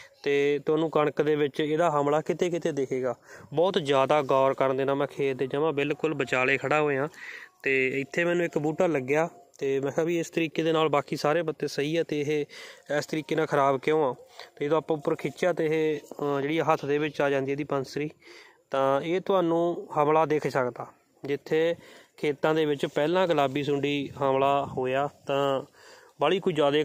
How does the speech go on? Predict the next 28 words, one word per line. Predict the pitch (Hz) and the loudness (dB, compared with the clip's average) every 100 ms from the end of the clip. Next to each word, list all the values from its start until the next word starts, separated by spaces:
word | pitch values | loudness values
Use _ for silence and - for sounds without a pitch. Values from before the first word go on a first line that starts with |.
| 151 | 2
ਘਬਰਾਉਣ | 151 165 143 | 4 4 4
ਦੀ | 135 | 2
ਲੋੜ | 135 135 135 | 2 2 2
ਨਹੀਂ | 131 | 0
ਹੈਗੀ। | 127 127 160 - _ _ | -2 -2 -4 -8 _ _
ਇਹ | 147 156 170 175 147 | -4 0 0 0 -2
ਕਾਰਨ | 151 139 147 170 | 0 2 4 2
ਵੀ | 170 175 156 | 2 0 0
ਇਹੀ | 151 180 | 0 2
ਆ | 156 160 - - _ - | 0 -2 -10 -20 _ -6
ਕਿ | |
ਪੱਛਮੀ | 143 156 151 185 190 | -2 0 0 0 0
ਹਵਾਵਾਂ | 160 151 143 147 156 | 2 2 4 4 4
ਦਾ | 156 156 | 4 4
ਆਪਣੇ | 139 151 151 156 151 - - | 2 2 2 2 -2 -8 -8
ਜ਼ਿਆਦਾ | 139 139 135 147 | 0 4 4 2
ਤਾਲਮੇਲ | 139 139 139 143 143 | 2 2 4 2 2
ਰਹਿੰਦਾ | 127 127 151 156 - - - - - | 0 0 0 0 -4 -20 -20 -12 -2
ਤੇ | 143 147 147 139 - - | 2 2 2 -2 -8 -6
ਅਗੇ-, | 151 147 165 165 | -2 0 0 0
ਅਗੇਤੀਆਂ | 147 156 - 180 185 | 0 0 0 2 4
ਕਣਕ | 165 151 151 | 4 2 2
ਦੀਆਂ | 151 160 151 | 2 2 2
ਬਿਜਾਈਆਂ | 135 135 135 147 | 2 2 2 2
ਜਿਹੜੀਆਂ | 147 151 165 160 | 2 2 2 0
ਇਸ | 147 151 156 - 160 - | 0 0 0 0 -2 -2
ਕੀਟ | 147 143 | -2 -2
ਨੂੰ, | 143 147 147 | 0 0 0